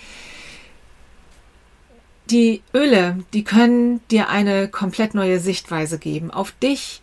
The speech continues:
auf dein Leben, auf deinen Alltag. Und auch das passt wieder wunderbar zur letzten Podcast-Folge, wo ich vom Nervensystem und vom Hormonsystem erzählt habe und das, all das, was unser Nervensystem und Hormonsystem, ähm, schwächt.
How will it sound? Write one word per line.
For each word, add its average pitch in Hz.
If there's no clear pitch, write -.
auf -
dein 190
Leben, 220
auf 180
deinen 175
Alltag. 190
Und 190
auch 196
das 220
passt -
wieder 190
wunderbar 196
zur 180
letzten 175
Podcast-Folge, 175
wo 180
ich 165
vom 180
Nervensystem 185
und 165
vom 170
Hormonsystem 180
erzählt 175
habe 170
und -
das, -
all 190
das, 170
was 170
unser 170
Nervensystem 175
und 165
Hormonsystem, 175
ähm, 175
schwächt. -